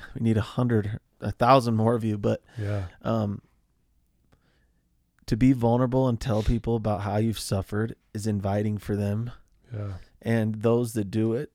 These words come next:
Speaker 1: quickly realize that, yeah, there'll be some people who kinda look at you weird or judge you, but there's a whole lot of other people who've just been waiting.
Speaker 2: Waiting for it. Yeah.
Speaker 1: Waiting for a chance to feel safe
Speaker 2: Yeah.
Speaker 1: with someone they can say, "Hey, I know what that feels like."
Speaker 2: Yeah.
Speaker 1: You know?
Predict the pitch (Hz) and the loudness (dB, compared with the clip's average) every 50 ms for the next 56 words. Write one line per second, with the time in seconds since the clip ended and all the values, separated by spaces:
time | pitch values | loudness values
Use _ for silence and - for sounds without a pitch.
0 | _ _ - - - 127 - - 127 117 113 113 117 117 117 117 117 120 113 113 | _ _ -2 0 0 0 2 2 0 2 2 2 2 2 2 2 2 0 -2 -4
1 | - 139 151 147 143 131 139 147 151 156 - - 123 107 120 113 107 - 107 110 | -4 0 2 2 2 2 2 2 0 0 -2 -2 0 0 2 0 2 2 0 0
2 | 107 - - 107 107 107 101 104 104 - - - - 98 104 107 110 107 104 101 | 0 0 0 0 0 2 0 0 -2 -2 -6 -8 -6 -2 0 2 2 2 2 0
3 | 107 110 107 107 104 110 107 107 104 - _ _ - - - 104 117 113 113 110 | 0 0 0 0 0 -2 -2 -4 -4 -6 _ _ -14 -10 -4 -2 0 0 0 -2
4 | 95 104 113 117 117 110 104 110 107 107 110 110 107 - - 113 110 - - 120 | -2 -2 0 0 2 2 0 0 -2 0 0 0 0 0 0 -2 -2 -2 -2 -2
5 | 127 135 - - - - - - - - _ _ - - - 107 101 110 113 - | -2 -4 -6 -10 -18 -20 -20 -20 -20 -20 _ _ -6 -4 -2 -2 -2 -2 -4 -2
6 | - - 110 107 107 104 98 104 104 101 101 98 98 101 - _ _ _ _ - | -2 0 0 0 0 0 -2 -2 -2 -2 -2 -4 -4 -6 -10 _ _ _ _ -12
7 | 120 110 107 107 110 107 104 101 95 - - 107 104 101 101 107 127 123 107 107 | -8 -6 -4 -4 -4 -4 -6 -8 -10 -12 -12 -10 -10 -10 -10 -12 -14 -12 -8 -4
8 | 139 143 147 151 143 131 - - 113 104 101 - - 120 117 110 - - 113 - | -2 0 0 2 0 0 -2 -2 -2 -2 -2 0 0 0 0 0 -2 -6 -6 -4
9 | - 98 95 - - - 117 117 127 143 151 - - - - - 110 107 104 104 | -2 -2 -2 -2 0 2 4 4 4 4 0 -2 -6 -14 -14 -10 -8 -6 -6 -6
10 | 101 95 - _ - 120 113 - - 131 127 127 127 123 120 117 110 - 117 107 | -6 -8 -10 _ -6 -6 -6 -4 -2 -2 0 0 0 0 0 0 0 -2 -4 -6
11 | - - 110 101 107 123 135 131 113 107 107 101 - _ _ _ _ _ _ _ | -4 -2 -2 0 2 2 2 2 2 2 0 -4 -8 _ _ _ _ _ _ _
12 | _ _ - 127 151 160 139 113 98 101 98 95 - 104 101 101 98 101 95 95 | _ _ -8 -6 -4 -4 -4 -4 -4 -4 -6 -6 -4 -4 -4 -4 -4 -4 -6 -6
13 | 101 - - _ _ _ _ - 113 107 104 101 101 110 110 110 117 120 | -8 -10 -16 _ _ _ _ -10 -8 -6 -4 -4 -4 -2 -2 -2 -2 -4